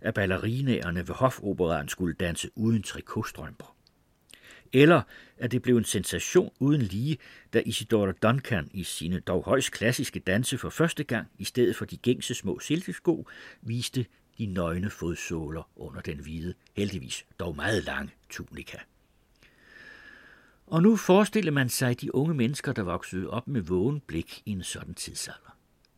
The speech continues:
Hvor latterlige måtte disse bekymringer for den evigt truede anstændighed ikke synes dem, så snart de en gang havde indset,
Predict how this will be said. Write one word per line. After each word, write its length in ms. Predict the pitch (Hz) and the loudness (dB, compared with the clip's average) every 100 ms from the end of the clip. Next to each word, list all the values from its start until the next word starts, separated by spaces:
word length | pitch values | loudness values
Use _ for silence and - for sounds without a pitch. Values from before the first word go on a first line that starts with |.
| _ _ _ | _ _ _
Hvor 140 | 101 113 | -2 -2
latterlige 720 | 87 98 131 127 110 90 - _ | -2 -6 -6 -6 -6 -10 -12 _
måtte 200 | 101 - | -8 -6
disse 180 | 107 123 | -8 -6
bekymringer 640 | 107 92 98 - 98 90 | -8 -6 -4 -4 -6 -8
for 120 | 90 - | -8 -8
den 140 | 92 | -8
evigt 340 | 98 101 123 - | -6 -6 -6 -10
truede 480 | - 87 110 113 | -10 -6 -2 0
anstændighed 680 | 92 - - 95 - 92 - | -2 -4 -6 -6 -8 -8 -8
ikke 180 | 90 90 | -6 -8
synes 320 | - 101 104 | -6 -4 -4
dem, 160 | 87 87 - - - | -6 -8 -12 -18 -18
så 140 | - 117 | -6 -6
snart 360 | - 123 107 | 0 -2 -2
de 100 | 120 - | -8 -4
en 240 | 139 - - | -6 -6 -6
gang 260 | 101 95 - | -4 -6 -6
havde 140 | 98 85 | -6 -4
indset, 520 | 104 98 - 87 | -4 -4 -4 -6